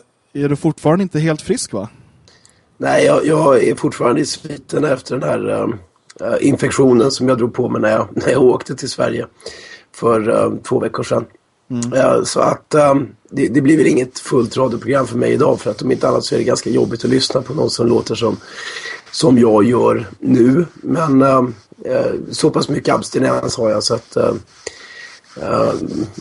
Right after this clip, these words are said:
Speaker 2: jag vill gärna, alltså, radioabstinens, <laughs> ska jag säga.
Speaker 1: <laughs> Inga
Speaker 2: Så att,
Speaker 1: missförstånd
Speaker 2: eh,
Speaker 1: där, tack.
Speaker 2: Nej, nej, nej, precis. Ehm, så att, ehm, det är trevligt att kunna vara med så här i en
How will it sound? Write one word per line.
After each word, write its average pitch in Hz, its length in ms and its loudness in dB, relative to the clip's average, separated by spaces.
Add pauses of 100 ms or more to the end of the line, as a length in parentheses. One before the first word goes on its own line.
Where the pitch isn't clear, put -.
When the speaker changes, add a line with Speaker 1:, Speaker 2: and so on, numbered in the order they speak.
(140)
Speaker 2:
jag 135 160 2
vill 139 140 4
gärna, 131 220 4
alltså, 131 300 0
radioabstinens, 120 840 0
<laughs> - 640 -2
ska - 200 -14
jag 143 100 -4
säga. - 160 -6 (880)
Speaker 1:
<laughs> - 0 -
Inga 143 240 2
Speaker 2:
Så 143 60 6
att, 147 60 6
Speaker 1:
missförstånd 131 460 2
Speaker 2:
eh, 117 60 0
Speaker 1:
där, 110 80 -4
tack. 107 280 -8 (340)
Speaker 2:
Nej, 156 200 0
nej, 123 140 2
nej, 110 200 -6 (160)
precis. - 220 -16 (520)
Ehm, 120 600 -6
så - 140 -2
att, 107 320 -2
ehm, 131 320 -4 (160)
det 151 100 -6
är 160 40 -4
trevligt 151 300 0
att - 80 -14
kunna 156 180 2
vara 139 120 4
med 135 240 2
så - 100 -12
här 139 140 -10
i 127 100 -10
en 120 120 -10